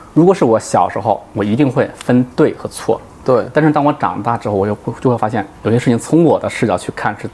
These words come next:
Speaker 1: 对还是错的，但是从一个宏观的视角去看，它不一定是对和错。
Speaker 2: 嗯。
Speaker 1: 我不能保证我的判断是对的，所以我一般不会做过多的这个自我出发点去评价或者是去阻止。
Speaker 2: 明白。哎，那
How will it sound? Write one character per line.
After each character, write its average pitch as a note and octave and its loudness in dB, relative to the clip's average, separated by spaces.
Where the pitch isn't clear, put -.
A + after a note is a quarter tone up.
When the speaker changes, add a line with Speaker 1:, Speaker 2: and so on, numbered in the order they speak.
Speaker 1:
对 B2+ 2
还 - -10
是 G2+ -8
错 - -2
的， E2+ -8
但 C#3 0
是 C#3 2
从 A#2 -4
一 B2 2
个 A#2 0
宏 A2+ -2
观 F3 0
的 D3+ 2
视 C3 -6
角 A2+ -2
去 - -10
看， - -6
它 - -6
不 - -4
一 E3 2
定 D#3+ 0
是 G#2 -6
对 - 0
和 - -6
错。 - -6
Speaker 2:
嗯。 A2 0
Speaker 1:
我 G2+ 2
不 - 0
能 D#3 4
保 G2 -2
证 A2 0
我 F#2+ 2
的 F#2+ 0
判 - -2
断 A#2+ 0
是 C3 -2
对 E3 2
的， - -6
所 - -2
以 G2+ 2
我 F#2+ 0
一 G2+ -4
般 G#2 -2
不 G#2 -8
会 G2+ -2
做 F#2+ -4
过 A2 2
多 G#2+ 0
的 G2+ -2
这 G2+ -4
个 G#2 -6
自 - -4
我 G2+ -2
出 - -6
发 A2+ -2
点 G2+ -6
去 G2+ -10
评 - -12
价 G2+ -4
或 G#2 -4
者 G2 -8
是 A2 -12
去 A2+ -10
阻 - -10
止。 G#2 -12
Speaker 2:
明 A#2 -2
白。 A2+ 2
哎， C3 0
那 F#3 4